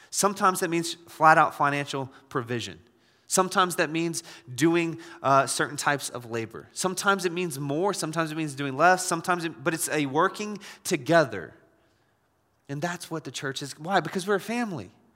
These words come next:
The church doesn't see the widow and going, "Not my, not my mom, not my grandmother, not gonna serve her." But they also don't, they don't serve her in such a way in which, or the, in which they say, "Your children have no dignity and value and can't participate."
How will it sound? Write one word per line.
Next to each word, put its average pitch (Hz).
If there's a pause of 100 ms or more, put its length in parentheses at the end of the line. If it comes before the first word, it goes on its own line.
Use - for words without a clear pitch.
(120)
The 156
church 233
doesn't 196
see 202
the 180
widow 190
and 180
going, 143
"Not 147
my, 160
not 151
my 175
mom, 120
not 156
my 151
grandmother, 110 (640)
not 127
gonna 127
serve 123
her." 147 (640)
But -
they 160
also 220
don't, 151
they 165
don't 170 (140)
serve 190
her 185
in 151
such 156
a 143
way 180
in 147
which, 147
or 143 (200)
the, 139
in 151
which 156
they 151
say, 151
"Your 135
children 156
have 139
no 139
dignity 139
and 110
value 120
and 113
can't 110
participate." -